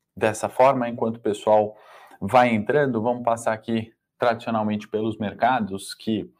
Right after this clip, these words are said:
desde a montagem, né, quando a gente começou aqui do Morning Call, recuperaram, né, melhoraram,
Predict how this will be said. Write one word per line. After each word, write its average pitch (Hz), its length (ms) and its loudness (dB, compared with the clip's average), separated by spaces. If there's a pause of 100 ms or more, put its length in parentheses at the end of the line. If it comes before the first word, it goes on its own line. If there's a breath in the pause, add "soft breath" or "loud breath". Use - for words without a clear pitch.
(340 soft breath)
desde 107 380 -2
a 104 40 0
montagem, 101 580 0
né, 101 240 -6
quando 95 240 -8
a 90 40 -8
gente 92 220 -10
começou 98 420 -6
aqui 101 300 -8
do 92 160 -6
Morning 92 320 -4
Call, 107 340 0 (240 soft breath)
recuperaram, 120 800 0
né, 104 140 -4
melhoraram, 110 840 2